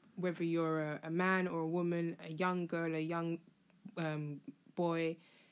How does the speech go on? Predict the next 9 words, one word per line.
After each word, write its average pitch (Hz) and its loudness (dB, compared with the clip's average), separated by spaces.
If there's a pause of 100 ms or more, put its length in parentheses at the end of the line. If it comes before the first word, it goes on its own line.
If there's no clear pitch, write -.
(560)
embrace 254 4
who 277 6
you 240 6
are 226 2
and 220 2
be 269 6
kind 269 4
to 254 0
people, 220 2